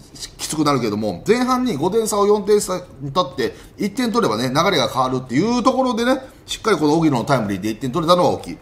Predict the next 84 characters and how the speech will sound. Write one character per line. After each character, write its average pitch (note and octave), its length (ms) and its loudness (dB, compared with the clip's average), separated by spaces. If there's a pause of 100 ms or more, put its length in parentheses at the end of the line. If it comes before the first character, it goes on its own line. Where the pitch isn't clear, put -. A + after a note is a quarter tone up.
(200)
で、 D#3+ 80 -4
そ B3 80 0
の C4 80 6
後 C#3 160 2
ね、 D#3 180 0 (160)
え A#2+ 300 -2
ー、 - 20 2
四 F3 160 2
回 F3 120 4
表、 C#3 280 0 (280)
ワ D#3+ 120 6
ン G3 60 4
ア F#3 60 6
ウ D3 60 4
ト - 60 -8
か F#2+ 100 -6
ら、 - 120 -10 (340)
ね、 A2 240 -10
ピ E3+ 100 0
ッ - 40 -6
チ - 100 -2
ャ A2 40 2
ー - 20 0
西 A#2 200 -2
村 B2+ 160 0
に G2 60 -6
代 - 80 -4
わ G#2 200 4
っ - 20 -16
て、 F#2 180 -8
川 A2 200 0
野 F2+ 80 -10
か - 80 -12
ら - 60 -12 (120)
ね。 E3+ 80 -12 (240)
で、 D3 380 0
え B2 120 -2
ー、 - 20 0
レ F3 100 6
ア E3+ 60 8
ー C3 40 4
ド G#2+ 80 0
フ - 80 -4
ォ G#2+ 40 4
ア G2 40 0
ボ F2+ 140 -6
ー - 40 -8
ル。 - 120 -16
で、 C3 80 2
岡 D3+ 160 4
で A#2 100 0
ボ - 260 -12
ー D#2+ 60 -14
ル、 G2+ 60 -6
お D#2+ 280 -8
い D#2+ 40 -10
お - 20 -10
い、 - 60 -14
ど - 120 -10
う - 60 -8
し - 120 -6
た C#4+ 100 0
ん D#4 60 -2
や - 100 -10
っ - 40 -16
て - 140 -16
い - 20 -12
う D#2 60 -12
ね。 C#3 180 -8 (360)
あ F2+ 120 -12
の、 F2+ 100 -12
何 F#2+ 180 -8
し C3+ 120 -4
に C3 60 0
出 G3+ 100 2
て B3 100 0
き C#4 80 -2
た B3+ 80 -6
ん F2 80 -12
や F2+ 80 -14
っ - 20 -20
て - 140 -20
い - 20 -20
う。 - 40 -20